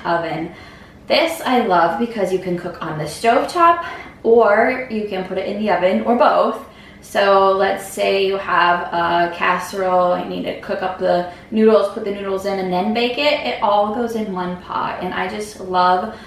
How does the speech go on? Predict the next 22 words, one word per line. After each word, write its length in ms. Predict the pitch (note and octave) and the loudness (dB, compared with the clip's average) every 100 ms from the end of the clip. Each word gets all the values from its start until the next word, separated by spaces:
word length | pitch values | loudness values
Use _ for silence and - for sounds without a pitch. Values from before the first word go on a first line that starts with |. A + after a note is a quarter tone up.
| - | -14
my 180 | - G#3 | -6 -4
Dutch 320 | G#3 G3 - | 0 -2 0
oven. 320 | F3+ F3 F3+ F3 | 0 2 2 0
I 240 | - F3 | -4 -4
don't 340 | F#3+ G3 A#3 | 0 0 0
really 260 | B3+ C4 B3+ | -2 0 0
use 220 | A#3 A3+ A#3 | -2 -4 -4
any 240 | F#3+ G3+ A3 | -4 -4 -2
of 120 | A3 | -2
my 200 | G#3+ G#3 | -2 -2
other 560 | F#3 F#3 A3+ B3 C4 - - - - | -2 0 0 0 -2 -8 -20 -20 -6
pots 300 | - A3 A3 | 2 2 2
and 180 | A#3 A3 | 0 -2
pans 460 | G#3 F#3+ G3+ G#3+ | -4 -2 0 0
that 100 | G#3 | 0
I 80 | F#3+ | -4
have. 520 | F3+ - A3 F#3+ G#3 | -4 -4 0 2 2
I've 140 | G3 F3 | 0 -2
actually 340 | E3+ - F#3 | -4 -4 -4
been 420 | F3+ F3+ F3+ F3+ | 0 0 2 -2
decluttering 600 | F3 D#3+ - G#3+ A3 A3 A3 | -4 -8 -8 -2 0 0 0
those 440 | G#3+ G#3 G#3 - | 0 -2 -4 -8